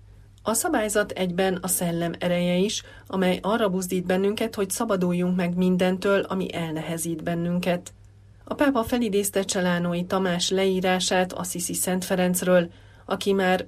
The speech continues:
teljesen megváltozott szívében, és közel áll ahhoz, hogy testében is megváltozzon. A pápa szerint ez volt Ferenc életpályája,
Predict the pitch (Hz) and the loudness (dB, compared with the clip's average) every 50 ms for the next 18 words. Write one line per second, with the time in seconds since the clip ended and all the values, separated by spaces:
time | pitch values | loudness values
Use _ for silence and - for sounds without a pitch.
0 | - - - 247 247 254 220 185 - - 180 180 185 185 190 190 175 165 165 170 | -8 -8 -4 -4 -2 -2 -2 -2 -2 0 2 2 2 2 2 2 0 0 0 -2
1 | 180 175 175 170 170 - - - 190 185 175 180 180 180 175 185 185 196 202 202 | -2 -2 -2 -4 -2 -2 -2 -2 -2 0 0 2 2 2 2 2 2 2 0 -2
2 | - - - - - - 247 - - - 277 269 269 190 175 160 143 151 151 - | -8 -18 -20 -20 -10 -6 -6 -4 0 2 2 2 2 2 0 0 0 -2 -2 -2
3 | - 185 202 202 208 196 185 185 - - - - - 240 247 - - 269 277 - | -4 -4 0 2 2 2 0 0 -6 -14 -16 -8 -8 -8 -6 -4 -4 -4 -4 -4
4 | - 180 170 165 165 165 165 170 175 - 175 170 160 160 170 165 165 170 - 175 | -6 -6 -6 -6 -4 -4 -4 -4 -4 -4 -4 -4 -4 -4 -4 -4 -2 0 0 0
5 | 175 - - 180 170 170 170 - - - - - - - - - - - - - | 0 2 0 0 0 0 -4 -8 -12 -20 -20 -20 -20 -20 -20 -20 -20 -12 -12 -2
6 | - - 302 294 - 202 202 - 226 226 220 214 214 - - 247 233 214 190 190 | 0 2 2 2 2 0 0 0 0 0 0 0 -2 -2 -2 -2 0 2 2 2
7 | 196 196 - 202 180 175 175 180 180 180 - - 196 190 180 160 160 160 - - | 0 0 0 0 0 0 0 0 -2 -2 -2 -2 0 0 0 0 -2 -4 -4 -4
8 | 170 160 160 160 160 160 156 160 160 156 156 | -4 -4 -4 -4 -4 -2 -2 -2 -2 -2 -2